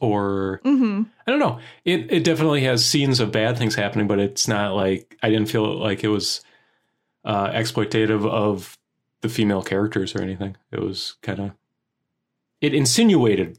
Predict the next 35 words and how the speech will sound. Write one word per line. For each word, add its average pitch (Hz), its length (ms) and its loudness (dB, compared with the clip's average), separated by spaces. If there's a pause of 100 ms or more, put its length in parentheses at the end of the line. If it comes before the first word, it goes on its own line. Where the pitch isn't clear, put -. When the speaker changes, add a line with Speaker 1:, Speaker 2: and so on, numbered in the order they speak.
(140)
Speaker 1:
enough 101 500 -2
where 101 140 2
it's 95 160 -4
like, 104 160 -2
"Oh, 180 160 2
I 113 100 4
get 101 160 2
it." - 220 -6 (480)
Speaker 2:
Yeah. 233 320 -2 (260)
I 339 80 0
mean, 349 240 2
should 277 160 -2
we, 277 360 2
do 247 80 0
you 233 60 0
wanna 233 200 0
give, 208 180 -2
like, 214 220 -2
a 220 340 -2 (140)
three 233 240 -4
sentence 226 720 -6 (180)
overview? 226 560 0
Speaker 1:
Oh, - 20 -14 (320)
puberty 160 580 6
is 135 120 2
bad, 131 540 0
especially 147 600 2
for 139 180 0
women, 135 480 0 (140)
especially 151 720 2
<laughs> - 20 0
these 139 440 2
women. 120 520 0 (1800)
And 101 140 0
you? 156 200 0